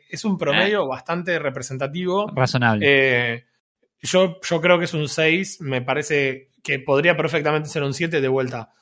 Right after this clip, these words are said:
Speaker 1: si sos más fanboy de Bethesda y, y, y vos venís de jugar diez años de Skyrim y te sentás acá, te vas a sentir en casa y seguramente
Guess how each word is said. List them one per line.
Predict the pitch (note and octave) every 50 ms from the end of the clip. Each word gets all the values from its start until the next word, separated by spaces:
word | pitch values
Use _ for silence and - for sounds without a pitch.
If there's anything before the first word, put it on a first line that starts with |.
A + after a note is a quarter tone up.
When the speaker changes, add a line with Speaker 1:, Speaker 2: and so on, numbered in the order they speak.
| _ _ _
Speaker 1:
si | _ - - -
sos | - - D3+ D3 C#3 - - - -
más | D#3 C#3 C#3 C#3 C#3+ C3+ - - - -
fanboy | D#3 C#3 C#3 C#3 C3+ C#3+ C#3 C3+ C3
de | B2+ B2+ B2
Bethesda | B2 B2 B2 - C#3+ C#3 C3+ C#3+ C3+ C3
y, | B2 B2 A2+ A#2 - _
y, | C3 A#2+ A2+ A2 - _ B2
y | A#2+
vos | A#2+ C3+ B2+ B2
venís | C#3+ C3+ C#3 C3
de | C3 B2
jugar | - - C3+ C3+
diez | C3+ C3 B2+ A#2+
años | C3+ C3+ B2+
de | A#2+
Skyrim | A#2+ - C#3 C#3 C#3+ C#3+ C3+
y | B2+
te | B2 B2+
sentás | - - B2 B2 C3 B2 C3+
acá, | C3 C3 D3+ D3 D#3+ D#3+ - - - _ _ _ _
te | - C#3+
vas | C#3 C3 C#3
a | C3
sentir | A#2+ B2+ B2+ C#3 C#3
en | C3+ B2+ A#2+
casa | C3+ C3 C3 - - C#3+ C#3 D3+ -
y | C3 B2 A#2 A#2+ A#2
seguramente | A#2 - B2+ B2 C3 B2+ B2+ C3 C3 B2+ B2+ C#3+ C3+ C#3+ C#3